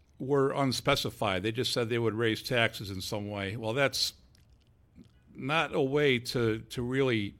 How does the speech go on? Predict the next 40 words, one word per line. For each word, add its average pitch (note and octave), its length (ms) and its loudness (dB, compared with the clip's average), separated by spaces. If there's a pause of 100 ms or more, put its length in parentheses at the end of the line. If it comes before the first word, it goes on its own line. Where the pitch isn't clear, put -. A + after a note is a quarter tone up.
(1200)
hold D3+ 360 0
people's C3 360 -2
feet C3+ 300 0
to A2+ 80 -12
the G#2+ 80 -2
fire C#3 420 2
about G#2 240 2
what's A2+ 200 -2
going A2+ 200 -4
to G2+ 100 -2
happen A#2 420 0
during G#2+ 220 -2
the G#2 80 -4
year G#2+ 320 6
and, F#2 220 -4 (100)
and G2+ 420 -8 (360)
as A#2 220 -2
the A2 80 -4
year A2+ 160 0
progresses. G2 680 -2
It's - 160 -12
very C#3+ 240 2
hard C3+ 160 0
to G#2+ 60 -6
track C3 420 2
that. F#2 260 -2 (560)
And C3 120 -4
the C3+ 60 -2
same E3+ 280 2
kind D#3+ 220 0
of B2 120 0
thing B2+ 360 -2 (180)
happened D3+ 540 0
as B2 240 -2
a A#2 80 -2
rule C3 360 2
on A2+ 140 0
the G#2+ 120 0
expense D#3+ 440 0
side. F2+ 400 2